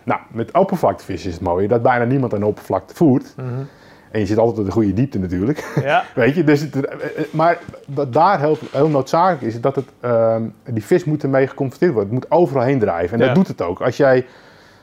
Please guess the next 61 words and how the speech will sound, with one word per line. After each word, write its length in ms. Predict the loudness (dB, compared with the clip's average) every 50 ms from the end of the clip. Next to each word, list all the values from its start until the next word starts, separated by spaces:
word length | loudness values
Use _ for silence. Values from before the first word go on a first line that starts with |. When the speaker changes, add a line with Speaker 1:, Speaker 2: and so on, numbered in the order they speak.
| _
Speaker 1:
eh, 120 | -4 -4 -4 -2
brokken 280 | 0 0 0 0 0 -4
voert, 260 | -4 -2 -4 -2 -2
en 60 | -2
dat 100 | -4 -2
gaat 140 | -2 -2 -2
bij 100 | -2 -2
mij 160 | -2 0 0 0
echt 160 | -2 -4 -4
met 120 | -6 -6
twintig 260 | -4 -4 -4 -4 -4 -4
kilo, 340 | -2 -2 -2 0 0 -2
hè? 80 | -4 -4 -6 -8 -4
Speaker 2:
Ja? 260 | -2 -2 -2 -2 -4 -6
Speaker 1:
Ja, 220 | -4 -2 -2 0 0
echt 200 | -2 -4 -4 -4
Speaker 2:
Zo. 80 | -2 -2
Speaker 1:
zo'n 160 | -2 -2 -4
zak 300 | -2 0 0 0 0 -4
vol 260 | -6 -4 -4 -2 -2
Speaker 2:
Ja, 80 | 0 0
ja. 280 | 2 2 4 4 4 2
Speaker 1:
bonzo. 140 | 2 0 -2
Ik 100 | -6 -6
flikker 300 | -4 -4 -4 -2 -2 -4 -4 -2
het 120 | 0 2
erin 260 | 2 2 2 0 -4 -4 0
op 80 | 2
Speaker 2:
Ja. 60 | 2
Speaker 1:
verschillende 340 | 2 2 0 0 -2 -2 -2
stekken. 340 | 0 0 0 0 0 -2 -6 -6 -8 -18 -20 -20 -20 -20 -20 _
Ik 60 | _
loop 180 | 0 0 2 2
meestal 300 | 2 0 0 0 0 -4
met 100 | -2 0
drie, 160 | 0 -2 -2 -2
vier 240 | -2 -2 0 2
emmers 260 | 2 0 0 0 -2 -2
dan 160 | -2 -2 0
zo'n 140 | 0 0 2
water 360 | 4 4 4 2 2 2 2
rond. 280 | 2 2 0 -2 -6 -8
Speaker 2:
Ja. 240 | -4 -2 -2 -2 -2 -6 -10
Speaker 1:
En, 200 | -10 -8 -8 -8 -12 _ _ _ _ _ _ _ _
en 80 | -2
dat 180 | -2 -2 -2 -2
mogen 260 | 0 0 0 0 2
best 140 | 0 0 0
wel 80 | 0 0
grote 260 | 2 0 0 0 -2
stelsen 360 | 0 2 2 2 2 0 -4
zijn 340 | -4 -2 0 0 0 -2 -2
of, 160 | -4 -6 -6
of 140 | -10 -8 -8
een 120 | -10 -2
put. 220 | 2 2 2 2 0
Het 120 | -4 -2
drijft 340 | 0 2 2 2 0 -2 0
overal 420 | 2 2 2 2 0 -2 -2 -2
heen. 240 | -2 -2 -2 -4 -4 -2
Speaker 2:
Ja. 220 | 0 0 0 0